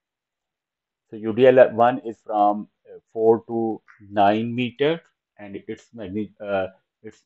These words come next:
four kilonewton. So then U D L one, so from here is by default a change to the edge. So then that edge is selected,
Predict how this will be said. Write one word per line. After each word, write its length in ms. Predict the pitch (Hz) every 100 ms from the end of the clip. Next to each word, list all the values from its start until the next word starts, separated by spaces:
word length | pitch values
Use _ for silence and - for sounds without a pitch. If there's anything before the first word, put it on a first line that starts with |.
| _
four 500 | _ _ 117 113 117 - _ 135
kilonewton. 720 | 120 113 110 98 107 110 131 _ _ _ _ _ _ _ _ _
So 360 | - 123 151 - _ _ _ _ -
then 440 | 113 113 113 113 - - - _ _ _
U 160 | 110 110
D 140 | 113
L 120 | 117 110
one, 380 | 107 120 165 170 _ _ _ _ _ _ _
so 220 | - 101
from 260 | 95 110 101
here 320 | 113 113 117 -
is 260 | - 104 - -
by 140 | 101
default 440 | 95 98 98 101 104
a 80 |
change 420 | 107 110 101 98 92
to 100 | 107
the 120 | 95 -
edge. 220 | 110 147 151 _ _ _ _ _ _ _
So 500 | - 98 92 92 - _ _ - - -
then 380 | 98 92 92 92 _ _ _ _ _ _ _ _ _
that 280 | 101 98 95 -
edge 240 | 107 104
is 120 | 110
selected, 600 | - 104 101 - 127 143